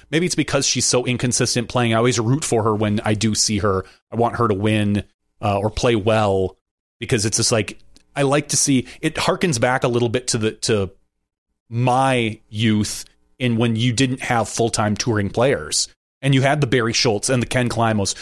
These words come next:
who were weekend warriors and won. They were the best players in the world, but they had a full-time job. And I kinda feel like that's where Sai was for the last few years.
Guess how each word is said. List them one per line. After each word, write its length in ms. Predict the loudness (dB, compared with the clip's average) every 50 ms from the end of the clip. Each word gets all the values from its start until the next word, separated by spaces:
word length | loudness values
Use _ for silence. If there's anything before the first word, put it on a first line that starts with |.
| -12 -16 -4 -2
who 140 | 0 0 2
were 180 | 2 2 2
weekend 400 | 2 4 2 2 2 0 0 0
warriors 540 | 0 0 2 2 2 2 2 2 2 0 -2
and 220 | -2 -2 -2 0 0
won. 460 | 0 2 2 0 0 -4 -8 -10 -12 -14 _ _ -2
They 80 | 0
were 100 | 0 2
the 80 | 2 0
best 340 | 0 0 0 0 0 -2 0
players 300 | 0 2 2 2 0 0
in 40 | -2
the 60 | 0
world, 320 | 0 2 2 0 0 -2 -8 _ _ _ _ _
but 80 | -4
they 80 | 0 0
had 80 | 0 0
a 20 |
full-time 400 | 0 0 0 0 0 0 0 0
job. 460 | 0 2 2 2 2 0 0 -2 -6 -10 _ _ _
And 80 | -4 -4
I 40 | -2
kinda 180 | 0 0 0
feel 160 | 0 2 2
like 180 | 2 2 2 2
that's 240 | 0 0 0 0 0
where 160 | 0 0 0
Sai 380 | 0 0 0 0 2 2 2 2
was 440 | 2 2 2 2 2 0 0 -2 -2
for 120 | -2 -2
the 60 | 0
last 240 | 0 0 0 0 -2
few 140 | 0 0 2
years. 340 | 2 2 2 2 2 0